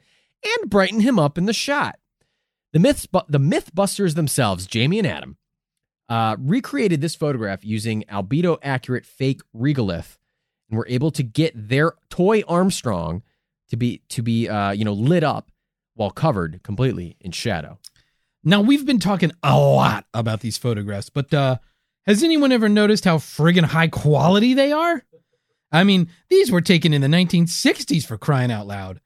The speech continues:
Speaker 2: I used to have to take my entire family down to the J C Penney's on Oak Street and then wait in line for an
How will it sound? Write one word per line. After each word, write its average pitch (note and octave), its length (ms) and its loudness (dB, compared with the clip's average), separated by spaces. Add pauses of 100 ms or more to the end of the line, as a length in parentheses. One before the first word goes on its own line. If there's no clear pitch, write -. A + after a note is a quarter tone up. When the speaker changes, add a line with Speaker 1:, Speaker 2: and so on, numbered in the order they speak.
(480)
Speaker 2:
I A#3+ 80 6
used D#4 240 4
to G3+ 80 4
have F3+ 100 2
to D#3+ 80 -4
take E3+ 180 2
my C#3+ 120 2
entire F#3 400 4
family F3+ 380 2
down C3 200 0
to C3 60 0
the B2 100 -2
J D#3+ 240 2
C E3 180 -2
Penney's D#3+ 360 2
on B2 100 0
Oak E3 140 0
Street A2 280 -6 (300)
and A3 120 4
then B3+ 120 4
wait C4 180 4
in B3 100 4
line A3 220 4
for F3 180 2
an E3+ 100 -2